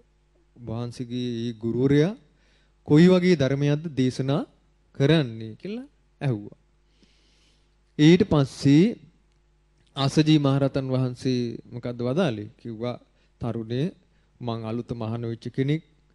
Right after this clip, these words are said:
ගොඩාක් ලොකුවට ධර්මය කියන්න දන්නේ නැහැ," කිව්වා. ඇත්තම කිව්වා. "ඒ විදිහ උන්වහන්සේ රහත්." එතකොට කියනවා, "ස්වාමීනි,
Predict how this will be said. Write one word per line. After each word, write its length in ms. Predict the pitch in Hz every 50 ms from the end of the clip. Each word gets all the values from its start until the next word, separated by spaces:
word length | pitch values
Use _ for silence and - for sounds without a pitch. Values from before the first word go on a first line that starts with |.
| _ _ _ _ _ _ _ _
ගොඩාක් 420 | _ - 123 113 120 123 123 127 - -
ලොකුවට 360 | 127 117 - 123 123 120 - 123 120 - _ _ _
ධර්මය 400 | - 131 120 117 120 120 120 120 123
කියන්න 340 | - - 123 120 120 127 147 226 277 - _ _ _ _ _ _ _ -
දන්නේ 300 | 147 147 147 151 147 127
නැහැ," 200 | 113 107 104 98
කිව්වා. 300 | - 98 - - - _ _ _ _ _ _
ඇත්තම 320 | - 160 - _ - 240 269
කිව්වා. 320 | 226 - 120 104 101 95
"ඒ 160 | 73 - 123 131
විදිහ 220 | 139 156 170 202
උන්වහන්සේ 320 | 185 180 202 214 214 262 269
රහත්." 320 | 262 277 247 196 117 - _ _ _ _ _ _ _ _ _ _ _ _ _ _ _ _ _ _ _ _ _ _ _ _ _ _ _ _ _ -
එතකොට 360 | 160 156 202 190 170 - - 156
කියනවා, 320 | - - 151 143 139 147 175
"ස්වාමීනි, 600 | - 151 147 143 131 120 117 113 113 117 135